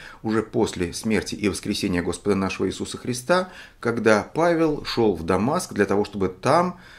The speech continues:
сажать в темнице и передавать на мучение христиан. Несмотря на всё это, он сделался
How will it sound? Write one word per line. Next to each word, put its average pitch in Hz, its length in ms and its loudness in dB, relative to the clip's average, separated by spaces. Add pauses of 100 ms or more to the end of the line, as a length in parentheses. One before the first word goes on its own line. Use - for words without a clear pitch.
(120)
сажать 104 420 2
в - 40 -12
темнице 120 500 0
и - 20 -4
передавать 101 420 2
на 98 60 0
мучение 113 680 0 (160)
христиан. 73 600 -2 (340)
Несмотря 131 440 0
на 101 100 0
всё - 180 -2
это, 151 420 0 (260)
он 160 340 -2
сделался 120 840 0